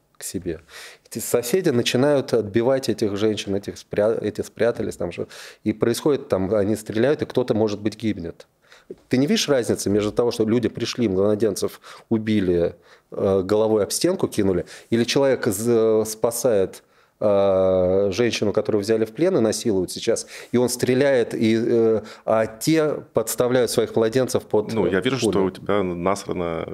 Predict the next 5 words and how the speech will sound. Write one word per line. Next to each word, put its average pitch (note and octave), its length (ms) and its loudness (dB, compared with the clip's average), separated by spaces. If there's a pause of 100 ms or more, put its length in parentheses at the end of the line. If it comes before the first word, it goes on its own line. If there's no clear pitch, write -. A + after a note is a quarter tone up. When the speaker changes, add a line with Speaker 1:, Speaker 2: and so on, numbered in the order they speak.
(140)
Speaker 2:
израильской F2+ 460 -2
пропагандой F#2 680 -2
капитально D#2+ 540 -4
в - 60 -14
голове. E2 260 -12